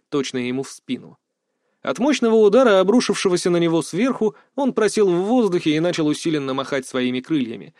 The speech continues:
чтобы стабилизировать себя в воздухе. Как следует зацепившись за длинные выступающие шипы, которые росли прямо из его позвоночника, я выделил участок его спины, находящийся прямо передо мной своей целью, и вскричал: «Пожирание!»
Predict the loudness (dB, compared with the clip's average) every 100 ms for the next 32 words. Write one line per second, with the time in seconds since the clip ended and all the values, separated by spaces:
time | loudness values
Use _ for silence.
0 | _ -8 -4 -2 -2 0 0 0 0 0
1 | 0 -2 -4 -2 -2 -4 -4 -6 -6 -14
2 | -18 -20 _ _ _ _ _ -12 -10 -2
3 | 0 2 4 2 0 0 -2 -2 -2 0
4 | 0 0 0 2 0 2 2 2 0 -2
5 | -2 0 2 0 0 -2 0 -2 0 -2
6 | 0 -2 0 2 2 2 2 0 0 0
7 | 0 0 0 0 0 -2 -2 -2 -4 -6
8 | -12 -14 -18 _ -6 -2 2 4 4 4
9 | 2 2 2 0 0 0 0 -2 -2 -2
10 | 0 0 0 -2 -2 -2 -4 -6 -4 -4
11 | -2 -2 0 -2 -2 -2 -2 -4 -4 -6
12 | -4 -2 -2 -2 0 0 0 -2 _ -4
13 | -4 -4 -4 -4 -8 -10 -18 _ _ _
14 | -6 -4 2 4 4 4 2 2 -2 -4